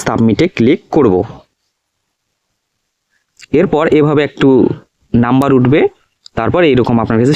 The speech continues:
ফিডব্যাক ফর্ম চাইবে, তো এটা দিলেও দিতে পারেন, না দিতে চাইলে এখান থেকে কেটে দেবেন। এবং দেখতে পাচ্ছেন আমাদের ডকুমেন্টটি কিন্তু আপলোড হয়ে গেল। তো এখানে দেখতে পাচ্ছেন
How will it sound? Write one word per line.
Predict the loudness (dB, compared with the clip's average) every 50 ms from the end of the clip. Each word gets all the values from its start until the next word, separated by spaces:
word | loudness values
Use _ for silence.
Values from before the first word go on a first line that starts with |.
| -2 -2
ফিডব্যাক | -2 0 0 -2 -2 -4 -4 -6
ফর্ম | -4 -2 0 0 0 0
চাইবে, | 0 0 0 0 0 0
তো | 0 0
এটা | 0 0 0 0
দিলেও | 2 2 2 2 2 0
দিতে | 0 0 0 0
পারেন, | 0 0 0 0 -2 -2 -6 -14 -12 -6 -4 -2
না | -2 0 0 0
দিতে | 0 0 0 0
চাইলে | 0 0 0 2 2
এখান | 2 2 0
থেকে | 0 0 0 0 0 -2 _ -10 _ _ _ _ _ _ _ _ _ -6
কেটে | -4 -2 0 0 0
দেবেন। | 0 0 0 -2 -2 -4 -8 -20 -20 -20 -20 _ _ _ _ _ _ _ _ _ _ _ _ _ -6 -2 0
এবং | 0 0 0 0 -2 -2 -4 -8 -12 _ -4 -4
দেখতে | -2 -2 -2 -2
পাচ্ছেন | -2 -2 -2 -2 0 0 0 0 0 0
আমাদের | 0 0 0 0 0 0 -2 -4 _ _ _ _ _ _ -4
ডকুমেন্টটি | -2 0 0 2 2 2 2 2 0 0 0 0
কিন্তু | 0 0 0 0 0
আপলোড | 0 0 0 0 2
হয়ে | 2 2 2
গেল। | 2 2 2
তো | 0 0 0
এখানে | 0 0 0 0
দেখতে | 0 0 0
পাচ্ছেন | 0 0 0